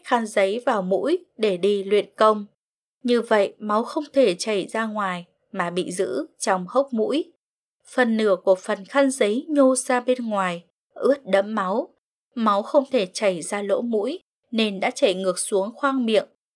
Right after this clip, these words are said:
Tôi chỉ có thể há miệng để thở. Toàn bộ khoang miệng đều là máu. Tôi không dám động đậy bởi vì sợ phun máu ra ngoài.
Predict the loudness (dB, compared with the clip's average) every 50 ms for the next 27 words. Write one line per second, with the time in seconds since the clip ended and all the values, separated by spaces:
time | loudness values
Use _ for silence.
0 | _ _ _ _ _ _ 0 0 0 0 -2 -2 -4 -4 -4 -2 -2 -4 -2 -2
1 | 0 0 0 0 -2 -4 -6 -6 -6 -6 -4 0 0 2 0 0 -2 _ -6 -6
2 | -6 -6 -4 0 2 2 2 0 -4 -8 _ _ _ _ _ _ _ _ _ -2
3 | -2 -2 2 4 4 4 4 2 0 -2 -2 -2 -2 -4 -4 -2 -2 -2 -4 -6
4 | _ _ _ -6 -4 -4 -4 -6 -8 -8 -6 -6 -6 -6 -8 -10 -10 -8 -6 -6
5 | -6 -8 -10 _ _ _ _ _ _ _ _ _ -4 -4 -2 0 -2 -2 -2 -2
6 | -6 -8 -8 -8 -8 -6 -4 -4 -4 -2 -2 -2 -2 -2 -2 -4 _ _ _ _
7 | _ _ _ -4 -4 -4 -4 -4 -4 -6 -6 -6 -8 -10 -10 -8 -4 -2 -2 -2
8 | -2 -2 -2 -2 -2 -2 -4 -6 -8 -8 -6 -6 -6 -6 -6 -6 -6 -6 -6 -6
9 | -6 -4 -4 -4 -6 -8 -10 -16